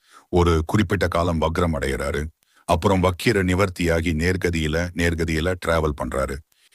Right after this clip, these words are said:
இந்த வருஷத்தை பொறுத்த வரைக்கும் குருவுடைய பார்வையில சனி பகவான் வந்துருவார். அது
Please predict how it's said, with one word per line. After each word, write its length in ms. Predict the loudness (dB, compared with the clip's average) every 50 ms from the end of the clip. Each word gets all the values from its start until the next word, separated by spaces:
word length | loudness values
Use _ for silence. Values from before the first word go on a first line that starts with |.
| _ _ 0
இந்த 240 | 2 4 4 6 4 4
வருஷத்தை 440 | 2 2 0 0 -2 -4 -2 -2 -2 -2
பொறுத்த 220 | 0 -2 0 0 0 0
வரைக்கும் 420 | 0 0 0 0 0 0 0 0 2
குருவுடைய 400 | 2 2 4 2 2 2 0 0 -2 0 0
பார்வையில 400 | 0 0 0 0 0 0 0 0 0 0 -2 -4 -6 _ _ _ _ _ -8
சனி 280 | -2 0 2 4 4 4
பகவான் 400 | 2 2 0 0 0 0 0 -2 -2
வந்துருவார். 400 | -4 -4 -4 -4 -6 -8 -8 -12 _ _ _ _ _ _ -16 -2 0
அது 140 | 2 4 4